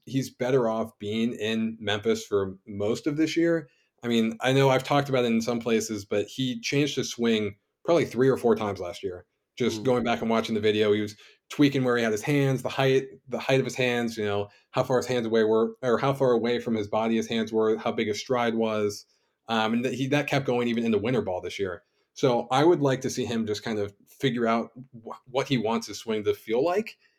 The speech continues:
Speaker 1: in triple A, as opposed to trying to fix his swing and learn how to hit major league pitching at the same time. So I still think he has a really bright future.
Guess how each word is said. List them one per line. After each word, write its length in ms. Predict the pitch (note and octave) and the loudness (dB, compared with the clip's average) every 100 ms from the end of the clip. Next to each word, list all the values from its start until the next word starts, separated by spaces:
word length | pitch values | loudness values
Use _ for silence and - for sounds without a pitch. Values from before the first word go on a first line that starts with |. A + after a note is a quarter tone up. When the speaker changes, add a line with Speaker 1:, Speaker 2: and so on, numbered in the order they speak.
| _ - | _ -4
Speaker 1:
in 80 | |
triple 360 | C3 C#3+ A#2+ A2+ | 0 0 2 0
A, 220 | C3+ F3 | 2 2
as 140 | C3 A2+ | 0 -4
opposed 340 | G#2+ B2 A#2+ | 0 0 0
to 80 | A#2 | -4
trying 320 | A2+ A#2 A2+ | -4 -2 -2
to 280 | A2+ G#2+ G2+ _ | -2 -6 -6 _
fix 280 | - B2 A#2+ | -6 -6 -4
his 160 | A2+ A2 | -6 -6
swing 420 | A2+ A2 G#2+ G#2 _ | -4 -2 -2 -6 _
and 320 | A2+ A2 G#2 _ _ | -4 -4 -4 _ _
learn 240 | A2 A2 | -4 -4
how 80 | G#2 | -2
to 60 | G2 | -4
hit 160 | A2 | -4
major 200 | G2 G2+ | -2 -2
league 100 | G2 | -2
pitching 280 | F#2+ A2 A#2+ | -4 -6 -6
at 40 | A#2 | -6
the 60 | |
same 180 | C#3+ C3+ | -4 -4
time. 320 | C#3 C#3+ C#3+ _ _ _ _ | -2 -4 -4 _ _ _ _
So 380 | - B2+ A#2 - - | 2 2 2 -2 0
I 100 | C#3 | 0
still 300 | C3+ E3 E3 | 4 4 4
think 180 | D3+ | 0
he 120 | C#3 C3+ | 0 -2
has 120 | A2 | 0
a 60 | |
really 280 | F#2+ G#2+ A2+ | 0 2 2
bright 280 | A2 G#2+ G#2 | 2 0 0
future. 560 | - A2+ A#2 A#2+ A#2+ | 0 0 2 0 -2